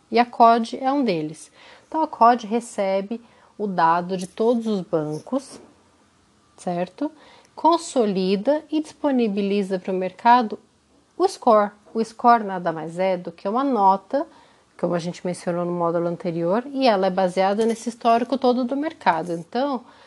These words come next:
é, em vez de eu ter informação só de um banco, eu vou ter informação de vários bancos que eu tive relacionamento.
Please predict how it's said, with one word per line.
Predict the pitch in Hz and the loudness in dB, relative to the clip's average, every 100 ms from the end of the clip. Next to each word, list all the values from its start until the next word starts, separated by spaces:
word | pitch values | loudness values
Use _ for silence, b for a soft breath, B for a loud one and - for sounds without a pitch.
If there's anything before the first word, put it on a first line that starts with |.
| B B | B B
é, | - 180 180 | -4 0 0
em | 180 | 2
vez | 233 247 | 2 4
de | |
eu | 226 | 2
ter | 220 | -2
informação | 185 175 165 175 | -6 -6 -6 -6
só | 165 - 196 | -6 -2 -2
de | 175 214 | 0 -2
um | 214 | -2
banco, | 175 214 240 233 | 0 2 2 -2
eu | 170 | -6
vou | 180 | -6
ter | 170 | -4
informação | 165 156 165 170 - 170 | -6 -4 -4 -6 -6 -8
de | 160 | -8
vários | - 190 233 240 | 2 6 6 4
bancos | 190 180 175 214 | 0 -2 -4 -10
que | - | -10
eu | 214 | -10
tive | - 202 | -6 -4
relacionamento. | 214 220 240 247 262 175 165 | -4 -6 -6 -4 -4 -6 -12